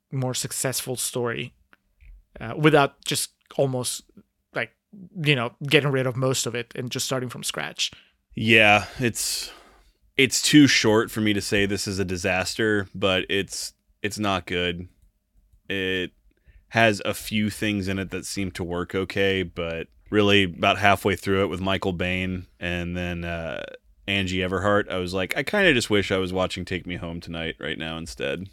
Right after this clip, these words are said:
Speaker 2: <laughs> But as we've said, that happens in so many movies that we do. We, we, why can't this movie just be Take Me Home Tonight? Why can't we just do that?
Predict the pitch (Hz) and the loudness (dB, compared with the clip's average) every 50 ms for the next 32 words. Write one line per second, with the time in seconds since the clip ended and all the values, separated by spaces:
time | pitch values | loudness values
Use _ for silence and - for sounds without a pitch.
0 | _ - 143 143 - - - - - - - 185 - - - - - - - - | _ -2 0 0 0 -2 -4 -6 -8 -8 -8 -8 -4 -4 -6 -6 -6 -8 -6 -4
1 | - - - - 220 - _ - - - _ - - - - - - - - - | -6 -6 -4 -6 -6 -6 _ -8 -10 -8 _ -12 -12 -12 -18 -20 -18 -18 -18 -18
2 | - - - - - 170 170 170 165 160 151 127 147 139 123 - 139 123 117 127 | -18 -20 -8 6 10 12 12 12 12 12 12 12 10 10 10 10 10 10 10 10
3 | 131 135 139 135 123 - 117 110 104 98 101 101 92 - - 196 185 160 135 110 | 10 10 10 10 10 8 6 4 4 4 2 4 6 8 10 10 10 10 8 6
4 | 104 104 101 98 92 95 92 87 - 90 87 92 87 92 76 78 85 87 - - | 8 8 6 6 6 4 0 0 -2 -2 -2 -4 -4 -4 -4 -4 -6 -6 -10 -10
5 | - 104 87 76 98 110 101 - - - - 117 113 120 120 - 131 135 127 131 | -8 -6 -2 2 2 2 0 -2 -6 -2 4 6 6 8 8 8 6 6 6 4
6 | 123 123 127 123 120 139 135 120 123 127 123 123 127 127 120 - 107 101 98 - | 2 4 4 6 8 8 6 6 6 4 4 4 4 4 4 4 4 4 4 4
7 | 135 143 143 175 202 202 170 - - 131 104 87 85 85 - - - - 90 95 | 2 4 6 6 6 4 4 2 2 0 0 0 -2 -8 -16 -14 -10 -6 -6 -4
8 | 98 101 113 107 104 101 120 123 120 127 120 120 - 135 135 143 160 151 117 90 | -2 0 0 0 0 0 0 0 0 -2 -2 -2 -2 -2 0 0 2 0 0 -2